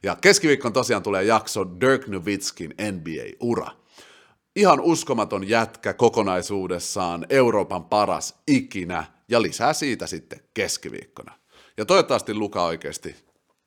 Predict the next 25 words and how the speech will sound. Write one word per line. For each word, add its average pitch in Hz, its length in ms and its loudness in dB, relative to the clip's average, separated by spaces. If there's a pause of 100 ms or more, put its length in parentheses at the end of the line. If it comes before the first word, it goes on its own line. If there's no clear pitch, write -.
(140)
skarppaa, 87 600 0
ja 76 120 -8
tää 85 280 -2 (240)
loukkaantuminen 82 600 0
ei 90 220 -2
ole 80 60 -6
sen 73 260 -12
pahempi, 85 440 -4
mut 73 140 -14
sama 127 280 0
nilkka 98 360 -4
on 85 80 -6
nyt 85 160 -12
vaivannut 80 460 -4
kohta 78 260 -14
vuoden, 73 400 -10
et - 180 -20 (500)
toivotaan, 76 340 -10
että - 100 -20
kaikki - 280 -12
on 67 220 -6
ok. - 140 -14 (340)
Sit 180 160 -6
siirrytään 135 500 2
Brooklyn 95 760 -2